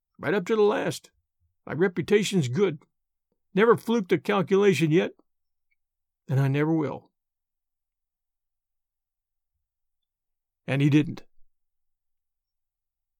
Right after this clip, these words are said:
Thanks for joining us for Jonah of the Jove Run by Ray Bradbury.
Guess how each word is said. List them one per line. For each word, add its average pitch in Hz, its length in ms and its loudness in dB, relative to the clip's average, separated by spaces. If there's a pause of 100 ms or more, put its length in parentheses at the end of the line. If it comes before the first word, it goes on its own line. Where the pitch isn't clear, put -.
(2000)
Thanks 156 180 0
for 214 120 0
joining 233 360 4
us 156 80 4
for 156 160 -4
Jonah 196 440 4
of 208 160 -2
the 139 100 0
Jove 196 320 4
Run 165 340 2
by 110 140 -4
Ray 131 320 2
Bradbury. 143 720 0